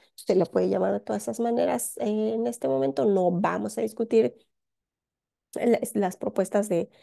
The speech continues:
de, de los autores al respecto. Se refieren en todo caso todas ellas al espacio-tiempo de la divini-, de las divinidades, ¿no? Del, eh,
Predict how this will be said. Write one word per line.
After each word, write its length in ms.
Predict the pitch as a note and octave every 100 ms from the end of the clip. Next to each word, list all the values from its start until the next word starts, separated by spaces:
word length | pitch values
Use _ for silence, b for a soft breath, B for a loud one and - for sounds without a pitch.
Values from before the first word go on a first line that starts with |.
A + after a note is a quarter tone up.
| b b -
de, 340 | F#3+ F3+ G3
de 140 | G3 G#3
los 180 | G3
autores 500 | G#3+ G#3 A3 A3 A3+ -
al 160 | G#3+
respecto. 540 | A#3+ B3+ - C#4 E4 F#4 b b _
Se 280 | - G#3+ F3
refieren 580 | D#3 - G#3+ G#3+ A3
en 120 | A3 A3
todo 280 | A3 G#3+
caso 500 | G#3+ A3 G#3+ B3 - _
todas 360 | G3+ G3 G#3+ A#3+
ellas 360 | B3+ B3 D#4+ B B B
al 160 | G#3 G#3
espacio-tiempo 760 | G3 - G#3 G#3 G#3 D#4 F4+ C5 C#5+ D#4+
de 240 | C4 F#3
la 160 | F3+ F#3
divini-, 360 | D#3+ C#3+ D3
de 140 | E3+ E3
las 220 | F3 -
divinidades, 720 | E3 E3 - D#2 - - -
¿no? 320 | A3+ B3 D4+ A3
Del, 320 | F3+ E3 -
eh, 440 | F3 E3+ E3 E3